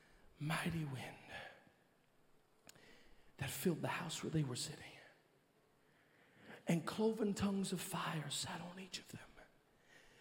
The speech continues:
And they began to speak in tongues as the Spirit gave the utterance. They, they began to speak in tongues as the Spirit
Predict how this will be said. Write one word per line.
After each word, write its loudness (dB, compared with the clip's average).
And 2
they 8
began 4
to 4
speak 0
in 6
tongues 0
as 4
the -2
Spirit 0
gave 0
the -2
utterance. -8
They, 8
they 6
began 6
to -2
speak 2
in 8
tongues 0
as 4
the 0
Spirit 2